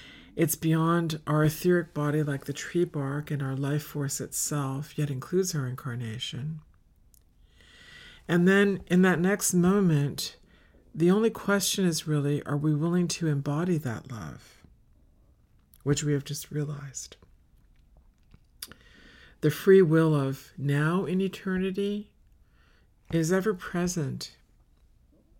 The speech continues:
in each moment of life. So for the mystic, the path would be yes, always,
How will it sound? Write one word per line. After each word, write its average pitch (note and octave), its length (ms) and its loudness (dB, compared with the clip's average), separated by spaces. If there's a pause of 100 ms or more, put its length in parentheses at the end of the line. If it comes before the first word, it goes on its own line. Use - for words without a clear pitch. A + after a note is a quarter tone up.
(200)
in D#3 160 0
each D#3 220 -4
moment C#3 340 -2
of C3 140 -10
life. B2+ 440 -12 (2250)
So D#3 200 2
for C#3 200 -4
the C3 100 -2
mystic, D3 500 0
the D3 80 -10
path D3 460 -8
would C#3 160 -8
be C3+ 300 -6
yes, C3+ 720 -4 (1300)
always, B2+ 800 -8